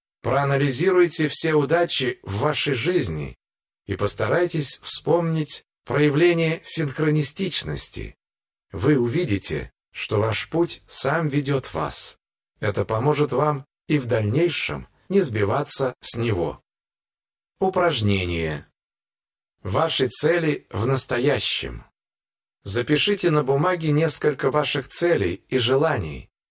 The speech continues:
которые существуют у вас в настоящем моменте.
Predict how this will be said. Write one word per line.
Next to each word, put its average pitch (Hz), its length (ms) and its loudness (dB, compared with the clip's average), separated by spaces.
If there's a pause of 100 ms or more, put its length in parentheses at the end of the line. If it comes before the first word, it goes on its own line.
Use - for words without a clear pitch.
(280)
которые 165 520 0
существуют 143 800 0
у 135 40 0
вас 147 400 0 (120)
в 113 200 -4
настоящем 123 720 0
моменте. 107 800 -6